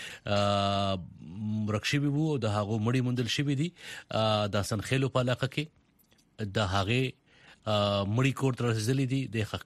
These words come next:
کړي دي، د هغه پېژنګلو کړې ده. خو وایي چې اوس انصاف غواړي. انصاف نه مطلب څه دی؟ دا تپوس چې کوو. بل دا چې، آه، کم خلکو چې د حکومت د وینا تر مخه تر اوسه پورې کم بیانونه مخې ته راغلي دي،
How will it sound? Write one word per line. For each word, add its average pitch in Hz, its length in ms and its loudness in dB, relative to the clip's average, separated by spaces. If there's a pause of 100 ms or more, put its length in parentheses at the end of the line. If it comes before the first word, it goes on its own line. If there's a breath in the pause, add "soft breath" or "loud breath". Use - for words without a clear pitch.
کړي 127 200 2
دي، 135 120 2
د 107 220 -2
هغه 98 180 -2
پېژنګلو 95 460 -2 (100)
کړې 127 140 0 (100)
ده. 131 40 2 (440 loud breath)
خو 107 180 -2
وایي 120 180 0
چې - 80 -2
اوس 110 240 -2 (200)
انصاف 104 560 -2
غواړي. 87 420 -2 (360)
انصاف 123 400 0
نه 139 60 0
مطلب 131 320 -2
څه 147 100 -2
دی؟ 165 120 -2
دا 139 120 2
تپوس 135 300 0
چې 143 140 -2
کوو. 185 180 0
بل 143 160 2
دا 143 60 4 (100)
چې، 147 100 0 (480 loud breath)
آه، 117 180 4 (100)
کم 160 200 2
خلکو 123 400 0
چې 123 180 0
د 107 120 2
حکومت 120 420 0
د 135 80 2
وینا 127 180 2 (100)
تر 113 140 0
مخه 120 220 0
تر 113 100 0
اوسه 117 140 -2
پورې 107 260 -2
کم 101 140 0
بیانونه 117 300 2
مخې 110 180 -2
ته 107 100 2
راغلي 117 320 0
دي، 123 80 0